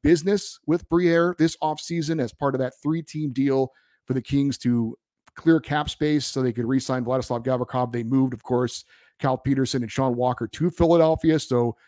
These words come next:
again, there's already a relationship there. As for Carter Hart, he's six-foot-two, hundred eighty pounds, just twenty-four years old. So he still has a lot of hockey in front of him if you're looking at somebody to be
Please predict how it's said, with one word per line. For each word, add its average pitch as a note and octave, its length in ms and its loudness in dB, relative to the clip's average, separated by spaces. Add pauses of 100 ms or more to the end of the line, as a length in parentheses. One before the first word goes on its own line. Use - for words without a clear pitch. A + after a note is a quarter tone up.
(120)
again, C3 220 -2
there's B2 180 0
already C3+ 280 2
a A#2 60 2
relationship C3 640 -2
there. C3+ 320 0 (360)
As F3 220 0
for E3+ 140 2
Carter E3 380 4
Hart, C#3+ 280 2
he's B2 200 -8
six-foot-two, D3 600 -2
hundred C#3+ 220 -2
eighty C3 140 -2
pounds, C3+ 340 -4
just - 240 -6
twenty-four D#3 560 2
years A#2 260 2
old. A2 360 -4 (280)
So C#3 120 -2
he D#3+ 40 2
still F#3 240 2
has C#3+ 80 4
a A#2+ 60 -2
lot C3+ 340 0
of A2+ 80 -2
hockey B2 320 -4
in A#2 80 -6
front B2+ 220 -2
of A#2+ 80 -2
him B2 120 0
if A2+ 120 -6
you're A#2 80 -6
looking B2+ 260 -2
at A#2 80 -8
somebody B2 320 0
to A#2 80 -8
be A#2+ 240 -2